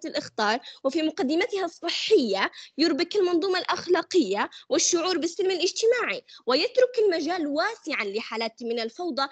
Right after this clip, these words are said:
المدفوعة بالأنانية الضيقة والقلق على المصير، وهذا نراه في الأخبار التي كانت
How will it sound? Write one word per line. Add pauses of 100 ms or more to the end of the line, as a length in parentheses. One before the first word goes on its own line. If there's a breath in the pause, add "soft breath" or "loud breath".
(300 loud breath)
المدفوعة
بالأنانية
الضيقة (160 loud breath)
والقلق
على
المصير، (240 loud breath)
وهذا
نراه
في
الأخبار
التي
كانت